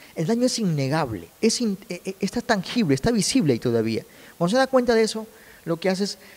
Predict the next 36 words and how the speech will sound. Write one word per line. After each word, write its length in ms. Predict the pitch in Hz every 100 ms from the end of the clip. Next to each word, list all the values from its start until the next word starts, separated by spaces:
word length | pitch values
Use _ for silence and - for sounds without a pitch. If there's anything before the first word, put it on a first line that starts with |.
| -
recurrir 440 | - 156 156 214 165
a 60 |
las, 340 | 143 131 123 - -
a 160 | 175 160
la 240 | 143 131
política 380 | 135 185 240 196
norteamericana 680 | 190 190 175 165 214 226 247 - - - -
para, 180 | 143 139
digo, 260 | 147 143 - -
exigir 580 | - - 160 - 247 180 - -
al 160 | 190
Senado 280 | 151 143 202
norteamericano 720 | 226 226 247 208 202 190 120 - -
y 120 | 147
al 100 | 143
gobierno 380 | 127 127 160 226
americano 540 | 254 247 233 196 226 - - - -
que 160 | - 147
no 240 | 143 190
celebren 400 | 226 170 170 175
acuerdos 460 | 151 - 139 151 156
comerciales 320 | 147 123 127
con 120 | 151
Ecuador, 340 | 160 285 285 233 - - - - - -
como 180 | 190
castigo 340 | - 196 247 220
por 100 | 214
este 140 | 196
juicio. 300 | 190 226 - - - - -
Y 100 | -
han 100 | 277
dicho 200 | 254 220
frases 320 | 202 156 160 175
como, 180 | 147
por 120 | 135 143
ejemplo, 500 | 175 165 160 127